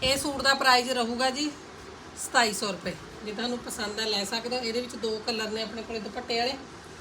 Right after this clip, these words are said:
ਮੈਂ ਤੁਹਾਨੂੰ ਦੋਨੇ ਇੱਦਾਂ ਹੀ ਦਿਖਾ ਦੂੰ। ਸਾਰੇ ਸੂਟ ਮੈਂ ਇੱਦਾਂ ਹੀ ਅੱਜ ਹੰਗ-, ਹੈਂਗਰਾਂ 'ਚ ਚੈੱਕ ਕਰਾਊਂ ਤੁਹਾਨੂੰ। ਲਓ ਜੀ, ਇਹ ਹੈਗਾ ਬੋਟਲ ਗ੍ਰੀਨ ਹੈ, ਇੱਕ ਬਲੈਕ ਹੈ, ਬਲੈਕ ਕਲਰ ਹੈ ਜੀ। ਇਹ ਬੋਟਲ ਗ੍ਰੀਨ ਨਹੀਂ ਹੈਗਾ, ਇਹਦਾ ਬਲੈਕ ਕਲਰ ਹੈ। ਇਸ ਤਰ੍ਹਾਂ ਦੀ ਸ਼ਰਟ ਰਹੇਗੀ ਜੀ, ਚਨਾਰ ਦੀ Burberry ਹੈ।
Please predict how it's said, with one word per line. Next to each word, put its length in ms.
ਮੈਂ 140
ਤੁਹਾਨੂੰ 300
ਦੋਨੇ 320
ਇੱਦਾਂ 180
ਹੀ 60
ਦਿਖਾ 240
ਦੂੰ। 140
ਸਾਰੇ 260
ਸੂਟ 260
ਮੈਂ 100
ਇੱਦਾਂ 160
ਹੀ 100
ਅੱਜ 120
ਹੰਗ-, 280
ਹੈਂਗਰਾਂ 420
'ਚ 140
ਚੈੱਕ 160
ਕਰਾਊਂ 240
ਤੁਹਾਨੂੰ। 240
ਲਓ 200
ਜੀ, 200
ਇਹ 100
ਹੈਗਾ 220
ਬੋਟਲ 400
ਗ੍ਰੀਨ 340
ਹੈ, 60
ਇੱਕ 120
ਬਲੈਕ 440
ਹੈ, 80
ਬਲੈਕ 300
ਕਲਰ 240
ਹੈ 80
ਜੀ। 140
ਇਹ 120
ਬੋਟਲ 320
ਗ੍ਰੀਨ 260
ਨਹੀਂ 120
ਹੈਗਾ, 260
ਇਹਦਾ 160
ਬਲੈਕ 340
ਕਲਰ 220
ਹੈ। 60
ਇਸ 100
ਤਰ੍ਹਾਂ 200
ਦੀ 100
ਸ਼ਰਟ 340
ਰਹੇਗੀ 340
ਜੀ, 180
ਚਨਾਰ 360
ਦੀ 120
Burberry 460
ਹੈ। 100